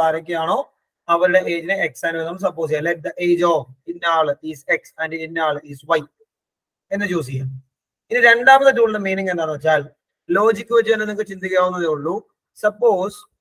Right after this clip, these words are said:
ഒരാളുടെ പ്രസന്റ് ഏജ് ഞാൻ നമ്പർ വെച്ചിട്ട് എക്സ്പ്ലെയിൻ ചെയ്യുകയാണേ. ഒ-, ഒരാളുടെ പ്രസന്റ് ഏജ് നിലവില് ട്വന്റി ത്രീ ഇയേഴ്സ് ആണ്. Again, ഓക്കെ,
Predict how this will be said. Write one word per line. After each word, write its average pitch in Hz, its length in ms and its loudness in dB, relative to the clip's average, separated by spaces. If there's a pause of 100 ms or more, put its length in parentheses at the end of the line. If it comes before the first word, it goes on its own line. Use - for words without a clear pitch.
(220)
ഒരാളുടെ 196 640 4 (300)
പ്രസന്റ് 185 440 -4
ഏജ് 127 200 -14 (920)
ഞാൻ 180 180 -6
നമ്പർ 190 240 0
വെച്ചിട്ട് 180 260 -2
എക്സ്പ്ലെയിൻ 160 320 -14
ചെയ്യുകയാണേ. 151 300 0 (760)
ഒ-, - 100 -6 (120)
ഒരാളുടെ 214 560 2
പ്രസന്റ് 190 420 -8
ഏജ് 170 240 -8
നിലവില് 156 440 -4 (2250)
ട്വന്റി 208 440 -4
ത്രീ 226 140 -6 (100)
ഇയേഴ്സ് 156 340 -2
ആണ്. 135 120 -8 (2000)
Again, 147 200 -10 (960)
ഓക്കെ, 175 140 -6